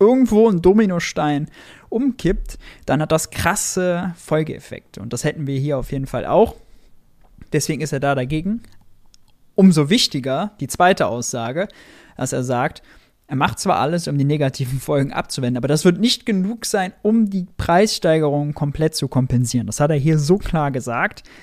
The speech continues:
Das heißt, man darf auch nicht so naiv sein. Wenn man jetzt einen Importstopp fordert, wenn man da Druck macht,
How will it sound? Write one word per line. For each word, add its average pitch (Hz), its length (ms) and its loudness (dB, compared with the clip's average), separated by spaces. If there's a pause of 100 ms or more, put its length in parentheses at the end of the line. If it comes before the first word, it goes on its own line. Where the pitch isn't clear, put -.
(1300)
Das - 180 -2
heißt, 180 340 2
man 156 120 0
darf 175 240 2
auch 175 140 2
nicht 170 180 2
so 175 100 -4
naiv 156 360 0
sein. 147 440 -4 (280)
Wenn 202 180 4
man 214 140 4
jetzt 208 180 0
einen 185 80 2
Importstopp 170 800 0
fordert, 170 640 -2
wenn 160 80 -2
man 156 160 0
da 139 80 0
Druck 156 340 -2
macht, 135 440 -4